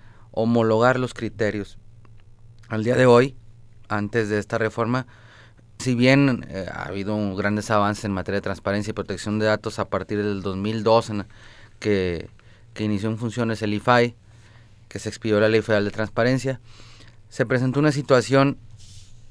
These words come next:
pues, una, una situación un poquito especial en todo el país. ¿Qué sucedió? Que cada estado legisló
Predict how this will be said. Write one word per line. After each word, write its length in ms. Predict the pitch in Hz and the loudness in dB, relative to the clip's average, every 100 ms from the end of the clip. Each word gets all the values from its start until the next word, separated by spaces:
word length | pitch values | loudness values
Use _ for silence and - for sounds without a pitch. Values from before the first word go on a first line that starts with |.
| - - - - | -20 -20 -18 -6
pues, 180 | 123 | -4
una, 200 | 139 147 | 0 0
una 140 | 156 165 | 2 0
situación 360 | 165 151 139 | 2 2 2
un 100 | 160 | 2
poquito 420 | 147 143 135 151 139 | 0 -4 4 6 6
especial 540 | - 117 - 135 135 | 6 2 6 6 6
en 100 | 123 | 2
todo 140 | 123 | 2
el 80 | 123 | 2
país. 420 | 120 131 151 139 | 0 0 0 -2
¿Qué 140 | - 135 | -6 -6
sucedió? 580 | 131 147 135 139 151 - - - - - - | -4 0 4 4 4 0 -14 -20 -20 -20 -14
Que 140 | - 123 | -6 2
cada 180 | 131 143 | 6 6
estado 380 | - 135 135 | 6 4 6
legisló 600 | 123 113 117 107 110 110 | 4 0 -4 0 0 -2